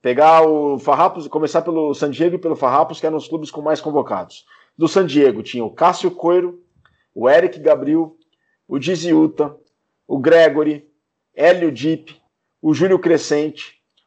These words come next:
o Lucas Alves, o Nauel Silvestrini, que se não me engano era filho do Jorge Silvestrini, que foi presidente da Federação Gaúcha, se não me engano, e o Renato Molerk. Do Farrapos,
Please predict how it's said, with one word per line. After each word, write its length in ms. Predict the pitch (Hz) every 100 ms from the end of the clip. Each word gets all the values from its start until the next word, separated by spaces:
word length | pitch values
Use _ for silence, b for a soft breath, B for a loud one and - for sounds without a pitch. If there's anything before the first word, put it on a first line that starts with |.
| -
o 80 |
Lucas 480 | 143 175 202 180 127
Alves, 600 | 147 151 151 147 - - _
o 120 | 147
Nauel 420 | 151 156 151 185
Silvestrini, 1000 | 196 180 156 160 - - 151 160 175 175 _
que 60 | -
se 120 | -
não 120 | 143
me 120 | 160 151
engano 300 | 131 143 139
era 120 | 135
filho 240 | 131 143
do 120 | 139
Jorge 320 | 127 135 139 117
Silvestrini, 680 | - 117 120 - 139 147
que 120 | -
foi 140 | - 127
presidente 460 | 131 113 113 131
da 80 | 123
Federação 400 | 117 120 117 127
Gaúcha, 420 | 117 110 131 -
se 140 | 123 117
não 140 | 123
me 80 | 123
engano, 400 | 104 110 131 151 b b b b b b
e 120 | 131
o 40 | 139
Renato 480 | 147 156 170 170
Molerk. 560 | 175 165 135 120 - - - _ _ _ _ _ _ _ _
Do 140 | 156
Farrapos, 840 | 175 180 151 131 107 - - -